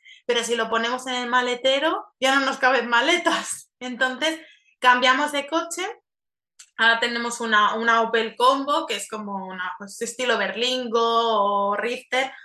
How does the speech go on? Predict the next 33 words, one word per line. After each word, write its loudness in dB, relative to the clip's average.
como -6
furgoneta -4
pequeña. -8
Entonces, 0
viajamos 0
súper 0
bien 0
porque -2
eso -4
que, -6
mm, -16
cabemos, -2
o -12
sea, 4
ahora, 6
bueno, 6
ahora 6
vamos 2
tres 2
detrás 2
porque -4
uno -4
de 0
los 2
dos -2
siempre -6
va 2
con -6
los -6
niños, -4
el -8
otro -10
conduciendo, -4